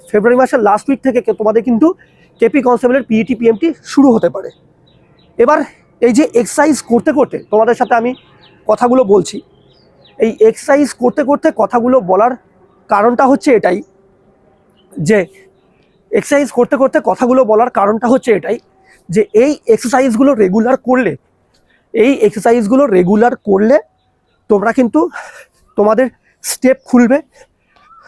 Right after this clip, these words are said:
তোমাদের বডি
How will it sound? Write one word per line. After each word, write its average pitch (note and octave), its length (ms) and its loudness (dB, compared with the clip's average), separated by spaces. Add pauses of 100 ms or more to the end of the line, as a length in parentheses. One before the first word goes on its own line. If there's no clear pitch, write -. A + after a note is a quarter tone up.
(1600)
তোমাদের G#3 280 0 (300)
বডি G#3+ 340 2